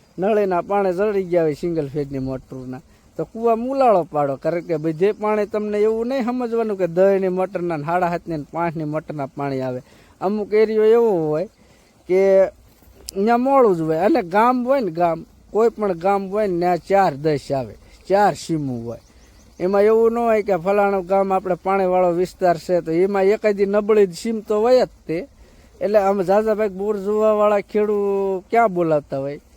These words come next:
કે નબળી સીમ હોય, પાણીનો ઓળ થોડોક ઓછો હોય, તો ત્યાં પાણી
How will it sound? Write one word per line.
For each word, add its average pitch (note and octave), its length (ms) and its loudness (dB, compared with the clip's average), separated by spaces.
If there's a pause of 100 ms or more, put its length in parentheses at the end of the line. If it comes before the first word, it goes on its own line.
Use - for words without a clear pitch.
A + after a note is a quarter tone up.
(440)
કે A3 100 -2
નબળી A3+ 440 4
સીમ G3+ 380 -6
હોય, F#3 280 0
પાણીનો F#3 500 -4 (560)
ઓળ F3+ 240 -2
થોડોક E3+ 380 -4
ઓછો F#3 360 -6
હોય, C3 160 -4
તો D3 180 -6
ત્યાં F3 220 -4
પાણી F#3+ 460 -4